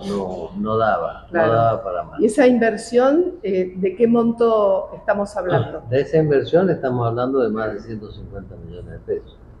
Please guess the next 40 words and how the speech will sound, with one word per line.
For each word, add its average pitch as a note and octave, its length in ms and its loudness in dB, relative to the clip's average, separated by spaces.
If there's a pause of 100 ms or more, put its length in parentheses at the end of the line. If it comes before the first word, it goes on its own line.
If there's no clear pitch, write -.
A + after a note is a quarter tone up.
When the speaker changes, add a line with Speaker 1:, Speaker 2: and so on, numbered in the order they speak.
(120)
Speaker 2:
Claro, C#3+ 180 -10 (720)
que D3+ 100 -2
se D#3+ 120 -4
está F3+ 120 4
Speaker 1:
Este, E3 120 2
Speaker 2:
realizando G2+ 440 2
ahora. F2+ 180 2 (380)
Speaker 1:
que G2+ 320 -4
se G#2 100 -12
está A2+ 360 -6
terminando, D#3 1000 2
se G#3+ 60 -4
Speaker 2:
Ajá. F#3+ 160 -4
Speaker 1:
está A#2+ 300 -4
terminando. C3 640 0
Ya C#3+ 100 6
la F3+ 160 4
pusimos D#3 420 -2
en C3 60 -2
servicio C3+ 540 -2
el B2 60 -2
año C3+ 200 0
pasado. D#3+ 600 -4 (1080)
No, A2+ 240 0 (280)
el A2 120 -4
año B2 160 0
pasado A2 360 0
no, E2 180 -2
bueno, D#2+ 260 -4
a - 80 -20
principios G2+ 480 -4
de A2+ 60 0
este A2+ 160 -6
año, G#2 360 -2
a F2 60 -6
mediados, A#2 720 0
y G2+ 180 0
ahora A2+ 320 0
la G#2+ 140 -2
estamos F#2+ 480 -8